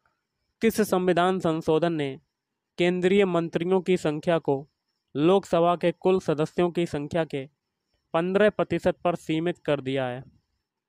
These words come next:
ऑप्शन बी, इक्यानवा। वर्ष उन्नीस सौ सैंतालीस के बाद निम्नलिखित में से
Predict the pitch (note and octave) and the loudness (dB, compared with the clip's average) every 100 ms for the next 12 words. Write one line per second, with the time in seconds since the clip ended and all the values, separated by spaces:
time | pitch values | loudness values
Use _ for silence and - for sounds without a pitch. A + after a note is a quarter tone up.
0 | _ _ _ _ C3+ C#3+ - F#3 E3+ D3+ | _ _ _ _ 0 0 0 -2 0 -2
1 | D3+ E3 _ _ _ _ D#3 _ D#3+ D3 | -4 -10 _ _ _ _ -12 _ -2 -2
2 | D3 C#3 B2 _ _ _ _ _ _ _ | 0 -4 -4 _ _ _ _ _ _ _
3 | _ _ _ _ _ _ _ _ _ _ | _ _ _ _ _ _ _ _ _ _
4 | _ _ _ _ _ _ _ _ _ _ | _ _ _ _ _ _ _ _ _ _
5 | _ _ _ _ _ _ _ _ _ _ | _ _ _ _ _ _ _ _ _ _
6 | _ _ D#3 F#3 G3 G#3 G#3 G#3+ G3+ F#3 | _ _ 0 2 4 2 4 4 2 2
7 | D#3+ E3 F3 - E3+ C#3 D3 D3 C#3+ D#3 | 2 2 2 0 -2 2 0 0 -2 -4
8 | E3+ E3+ G3 - C#3+ C#3 D3 B2 | -2 -2 -2 -4 -6 -6 -6 -10